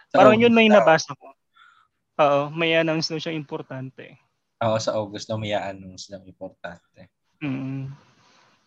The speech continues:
Speaker 2: Pero sure kayang sa Senate siya tatakbo?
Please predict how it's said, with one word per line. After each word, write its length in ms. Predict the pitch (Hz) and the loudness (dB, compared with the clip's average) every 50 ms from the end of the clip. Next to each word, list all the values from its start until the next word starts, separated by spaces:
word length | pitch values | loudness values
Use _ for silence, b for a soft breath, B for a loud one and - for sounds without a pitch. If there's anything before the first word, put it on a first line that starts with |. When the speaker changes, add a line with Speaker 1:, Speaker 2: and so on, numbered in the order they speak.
| _ _ _ | _ _ _
Speaker 2:
Pero 300 | - 220 254 294 311 302 294 | 4 6 6 6 6 4 2
sure 240 | 285 - 277 247 240 | 2 2 2 0 2
kayang 580 | - 233 226 220 214 214 208 202 196 196 190 175 | 4 4 4 4 4 2 2 0 -2 -4 -4 -4
sa 100 | - 190 | -4 -4
Senate 380 | - 185 170 160 160 156 151 | -2 0 0 0 -2 -4 -6
siya 240 | - - - 151 143 | -8 -8 -8 -8 -10
tatakbo? 540 | 143 - 139 135 - 135 131 _ _ 131 | -8 -10 -12 -12 -12 -16 -18 _ _ -20